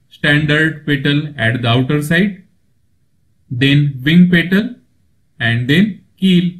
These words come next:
or carina petal, inside which androecium and gynoecium is present. We will see it now.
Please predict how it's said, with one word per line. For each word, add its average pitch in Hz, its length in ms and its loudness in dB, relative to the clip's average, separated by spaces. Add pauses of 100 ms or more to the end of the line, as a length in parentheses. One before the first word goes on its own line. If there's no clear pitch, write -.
(140)
or 196 360 -2 (200)
carina 143 500 0
petal, 95 380 -8 (2500)
inside 180 460 2
which 208 420 -2 (440)
androecium 180 680 2 (140)
and 143 380 -2
gynoecium 151 520 0
is 160 140 -6
present. 165 500 -2 (200)
We 131 180 0
will 135 120 0
see 143 240 0
it 208 140 -4 (320)
now. 92 460 -4